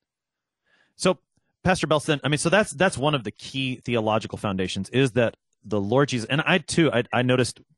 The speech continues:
as well, he makes this move to living and dying instead of weak and strong. I, I'm not, I don't know, any, any, why, why might he have done just as a, a wider framework to,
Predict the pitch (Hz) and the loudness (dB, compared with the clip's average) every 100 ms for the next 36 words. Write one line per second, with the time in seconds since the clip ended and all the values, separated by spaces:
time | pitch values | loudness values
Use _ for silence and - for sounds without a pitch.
0 | _ 104 90 90 120 110 90 120 120 123 | _ -4 -4 0 2 2 0 -2 -2 0
1 | 139 131 - 113 117 104 - 110 92 - | 0 -4 -2 0 0 -2 -4 -2 -2 -6
2 | _ _ _ _ 107 127 151 127 104 110 | _ _ _ _ -2 2 2 0 0 2
3 | 117 104 92 92 85 _ _ _ 110 117 | 2 0 -2 -6 -10 _ _ _ -4 -2
4 | - - 120 113 104 101 98 92 - _ | -2 0 0 0 -2 -2 -2 -4 -12 _
5 | _ _ _ 107 104 131 127 101 - - | _ _ _ -6 -2 -2 -2 -6 -8 -4
6 | 117 104 85 85 117 135 156 190 - - | -2 -2 -4 -4 -4 -2 0 0 -2 -12
7 | - - 180 160 110 147 170 - 170 175 | -8 -2 2 2 2 0 -2 -4 -2 -4
8 | - 110 131 185 117 139 180 127 139 123 | -6 -4 0 0 0 0 0 -2 -4 -6
9 | 117 104 90 - - 110 87 87 110 117 | -8 -6 -8 -14 -6 -6 -6 -4 -2 -2
10 | 98 147 156 147 113 104 95 87 107 139 | -2 -2 0 0 0 -2 -4 -2 2 2
11 | 131 104 - 131 160 147 160 156 - 117 | 2 0 0 0 2 4 2 2 0 0
12 | 101 | 0